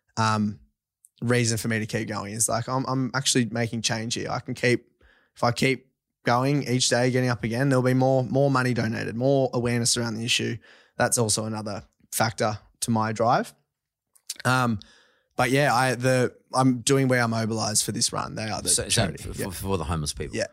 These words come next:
Speaker 1: yeah.
Speaker 2: Right. And how much money are you trying to raise?
Speaker 1: I wanna raise a million dollars.
Speaker 2: And,
Speaker 1: That's the
Speaker 2: and,
Speaker 1: plan.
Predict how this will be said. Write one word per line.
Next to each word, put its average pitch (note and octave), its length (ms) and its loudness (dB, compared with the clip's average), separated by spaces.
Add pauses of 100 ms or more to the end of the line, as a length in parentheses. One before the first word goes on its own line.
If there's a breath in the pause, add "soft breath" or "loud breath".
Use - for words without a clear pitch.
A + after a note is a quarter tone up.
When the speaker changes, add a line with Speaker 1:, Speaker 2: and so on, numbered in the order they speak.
(120)
Speaker 1:
yeah. A2 140 0
Speaker 2:
Right. C2+ 100 -4 (220 soft breath)
And G2+ 80 0
how B2 80 4
much A#2+ 200 0
money F#2+ 180 -2
are - 20 -4
you D#2+ 40 -4
trying D#2+ 180 -4
to D#2+ 60 -8
raise? D2+ 360 -4 (100)
Speaker 1:
I C3 40 2
wanna C3 120 4
raise C3 140 2
a - 20 2
million A#2+ 300 2
dollars. - 420 -6
Speaker 2:
And, G#2 140 0
Speaker 1:
That's G2+ 100 2
the G#2+ 180 -2
Speaker 2:
and, F#2+ 180 -8
Speaker 1:
plan. G#2+ 140 -10